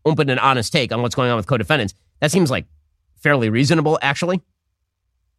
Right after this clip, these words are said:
This is the highest bond of any of the defendants, which, again, is sort of strange given the fact that Donald Trump is the least likely person in human history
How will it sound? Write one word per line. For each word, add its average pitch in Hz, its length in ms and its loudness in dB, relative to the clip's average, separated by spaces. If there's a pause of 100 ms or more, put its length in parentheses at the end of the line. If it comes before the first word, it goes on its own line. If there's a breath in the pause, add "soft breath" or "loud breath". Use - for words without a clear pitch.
(320)
This 143 140 2
is 185 120 4
the 156 120 4
highest 156 420 2
bond 104 380 0 (200)
of 143 180 2
any 175 180 4
of 147 100 0
the 131 60 -2
defendants, 127 400 0
which, - 160 -4 (500)
again, 220 200 2
is 135 120 -2
sort 175 260 0
of 226 80 -2
strange 262 400 0
given 175 140 2
the 170 60 4
fact 160 280 0
that 135 140 -4 (400)
Donald 175 280 2
Trump 180 240 0
is 127 120 -2
the 123 120 0
least 139 380 0
likely 143 320 0
person 147 340 -2
in 110 100 -2
human 147 280 0
history 165 440 -6